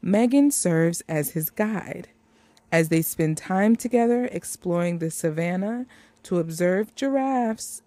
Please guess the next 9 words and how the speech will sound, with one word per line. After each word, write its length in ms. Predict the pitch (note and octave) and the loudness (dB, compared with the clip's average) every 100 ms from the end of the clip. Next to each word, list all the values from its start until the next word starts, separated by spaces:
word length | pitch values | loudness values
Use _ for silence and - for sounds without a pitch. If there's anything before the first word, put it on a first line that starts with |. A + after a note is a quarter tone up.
| - | -4
elephants, 720 | G3 F#3+ - G3 F#3+ F#3+ - | 0 0 -2 -4 -4 -6 -8
and 180 | E3+ E3+ | -6 -4
lions 600 | F#3 G#3 A3 D3+ C3 D#3 | -2 -2 0 0 -2 -6
in 160 | - D#3+ | -6 -2
their 100 | D#3+ | -2
natural 520 | D#3+ D#3+ E3+ D#3+ E3 | -2 -4 -4 -6 -6
habitats. 840 | E3 G3 D3+ - - - - - - - - _ - | -4 -4 -6 -8 -10 -10 -12 -18 -20 -20 -20 _ -4
Romance 680 | D#3 F3 D3+ A2+ F#2+ - - | -2 0 -2 -6 -8 -14 -14
develops. 760 | C#3+ C#3+ C#3 - - - - | -10 -8 -8 -10 -16 -20 -20